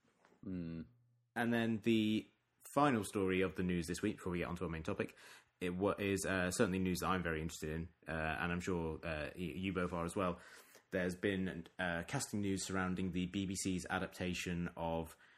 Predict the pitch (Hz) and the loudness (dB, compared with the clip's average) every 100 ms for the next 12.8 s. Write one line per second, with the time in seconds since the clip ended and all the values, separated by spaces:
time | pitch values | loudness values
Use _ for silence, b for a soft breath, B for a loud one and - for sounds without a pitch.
0 | _ - 110 87 90 80 90 113 95 78 | _ -4 -2 0 0 0 -2 0 0 0
1 | 78 78 - 82 80 - 85 - 90 85 | -4 -6 -6 -4 -4 -4 -6 -4 -4 -4
2 | 82 78 82 - 98 85 80 82 - _ | -4 -4 -6 -6 -4 -4 -4 -8 -10 _
3 | - 85 78 - 113 - 98 87 92 90 | -10 -6 -4 0 0 0 -2 -2 -2 -4
4 | - _ _ 98 85 85 80 82 82 82 | -8 _ _ -4 -4 -4 -4 -2 0 0
5 | 85 82 82 80 82 80 - - b b | -2 -4 -4 -4 -4 -6 -6 -10 b b
6 | b 73 76 76 78 85 87 85 85 82 | b -2 0 -2 -2 -4 -2 -4 -4 -2
7 | 90 110 90 135 120 101 107 92 90 85 | 0 0 2 4 4 4 2 2 2 0
8 | - 98 87 90 - 92 87 80 78 78 | -4 -2 0 -2 -2 -2 0 0 -2 -8
9 | - b b b - 87 82 80 - - | -10 b b b 2 4 4 0 -6 -14
10 | _ _ - 101 87 87 85 85 87 90 | _ _ -8 -6 0 0 0 0 0 0
11 | 64 - 85 80 - 95 87 87 85 85 | -2 -6 -4 -4 -6 -4 -4 -2 -4 -4
12 | - 110 120 - 127 123 123 | -2 0 0 -2 0 2 2